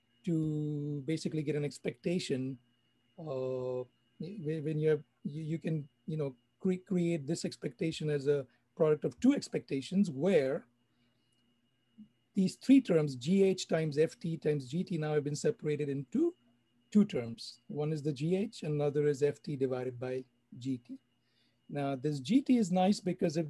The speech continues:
this is a pure discount bond at capital T, then it would equal one. So it really,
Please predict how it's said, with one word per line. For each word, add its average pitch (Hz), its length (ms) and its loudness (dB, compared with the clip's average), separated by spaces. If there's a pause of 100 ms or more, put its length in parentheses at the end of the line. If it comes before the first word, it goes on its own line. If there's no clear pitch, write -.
this 160 200 -8
is 160 60 -4
a 170 60 -4
pure 196 240 2
discount 156 480 -4
bond 156 360 0
at 139 180 0
capital 143 500 -2
T, 165 380 0
then 147 220 4
it 147 80 -4
would 147 160 -2
equal 135 580 -2 (840)
one. 123 320 -2 (680)
So - 180 -8
it 135 80 -4
really, 151 720 0